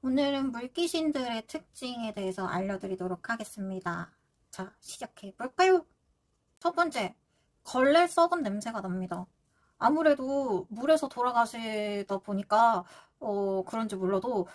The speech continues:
물귀신한테서는 걸레 썩은 냄새가 나더라고.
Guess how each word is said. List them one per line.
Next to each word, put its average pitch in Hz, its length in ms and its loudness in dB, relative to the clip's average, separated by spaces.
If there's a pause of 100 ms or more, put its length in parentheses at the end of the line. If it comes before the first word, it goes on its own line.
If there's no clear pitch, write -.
(140)
물귀신한테서는 233 1080 -2
걸레 233 460 0
썩은 294 280 2
냄새가 190 280 -2
나더라고. 180 560 -4